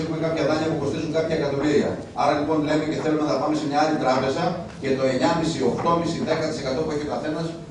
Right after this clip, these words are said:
να γίνει αξιοπρεπές. Ποιο είναι το αξιοπρεπές; Εάν σας πω πέντε, θα είναι και, όπως σου πω, ξέρω, το αξ-, η λέξη αξιοπρέπεια περιλαμβάνει και αριθμούς πιο κάτω, διότι οι κυρίες τράπεζες δανείζονται με μηδέν τοις εκατό, άρα και τέσσερα και πέντε τοις εκατό αν μας δώσουν, είναι πλούσια και κερδισμένες.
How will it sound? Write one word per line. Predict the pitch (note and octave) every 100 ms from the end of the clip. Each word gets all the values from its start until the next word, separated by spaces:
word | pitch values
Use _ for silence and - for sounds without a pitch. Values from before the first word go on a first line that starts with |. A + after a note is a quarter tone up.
| - -
να | -
γίνει | D#3 - -
αξιοπρεπές. | C#3 C3+ C3+ C#3 - -
Ποιο | D#3
είναι | D3
το | C#3+
αξιοπρεπές; | B2 A2+ A#2 C#3 D3+ - - - B2+
Εάν | C3+ C3+
σας | C#3 - - - -
πω | C#3+ C#3+ -
πέντε, | C#3+ D3 E3 E3+ E3 -
θα | C3+ D3
είναι | D#3+ D#3+
και, | D3+ C3
όπως | - -
σου | -
πω, | C#3 C#3 C#3 C3+
ξέρω, | D#3 D#3 D3
το | C#3+
αξ-, | - - B2
η | B2+
λέξη | D3+ D#3
αξιοπρέπεια | - C3 B2+ - D#3 D#3 - -
περιλαμβάνει | B2 C3+ C#3 D#3 D#3 C#3
και | C3+
αριθμούς | - D3+ -
πιο | C#3+ C3+
κάτω, | G#2+ G#2 -
διότι | C3 -
οι |
κυρίες | C3 C3+ C3+
τράπεζες | C#3+ C#3+ C3+
δανείζονται | B2 C3+ C3
με | B2+
μηδέν | B2 C#3
τοις | - C3+
εκατό, | A#2+ B2 C3
άρα | B2+ - -
και | A#2+ A#2
τέσσερα | D#3 C#3 C3+ B2+
και | C3+
πέντε | D3 C#3+
τοις | C3 C3+
εκατό | - C#3
αν | C3+
μας | B2 D3+
δώσουν, | D#3+ F#3 F3+ - -
είναι | D3+ D#3 D#3
πλούσια | D#3+ D#3+ D#3
και |
κερδισμένες. | C#3 B2+ C3 B2+